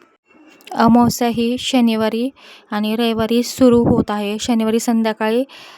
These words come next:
अ, सुरू होत आहे न-, आणि रविवारी संपणार आहे. तर ह्या, तर ही आ-, येणारी अमावस्या तुमच्यासाठी खूप भाग्यवान ठरणार आहे. तुमची भाग्य वृद्ध-,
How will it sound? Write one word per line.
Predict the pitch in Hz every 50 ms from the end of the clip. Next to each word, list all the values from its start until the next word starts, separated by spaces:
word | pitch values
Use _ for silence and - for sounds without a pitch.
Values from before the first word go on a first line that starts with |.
| - - _ _
अ, | - 196 196 190 196 202
सुरू | 196 - - 254 247 254
होत | 240 254 247 247 -
आहे | 226 233 233 233
न-, | 233 240 240 - _ _ _ _ _ _ _ _ _ _ _
आणि | - 220 220 226 233 240
रविवारी | 240 240 233 233 226 226 226 240 247 254
संपणार | - 269 247 226 220 - _ 226 226 220 220
आहे. | 226 214 208 185 196 185 196 220 - _ _ _ -
तर | 233 226
ह्या, | 240 247 226 247 254 254 262 285 - _ _ _ _ _ _ _ _ _ _ _ _ _
तर | - 240 233
ही | 214 220 240 240 247
आ-, | 233 240 240 -
येणारी | - 233 233 233 233 240 240 247
अमावस्या | 240 226 233 233 226 220 220 - - 226 226 -
तुमच्यासाठी | 226 226 - 226 214 - 214 - 226
खूप | - - 262 233 208 226
भाग्यवान | - 240 214 196 196 220 202 202 202 214 214
ठरणार | - - 220 202 208 196 190 190
आहे. | 196 202 196 220 247 - - - - - - - _ -
तुमची | 240 233 233 - 254
भाग्य | 233 254 277 247 214 208 - 240
वृद्ध-, | 240 247 254 247 226 - _ -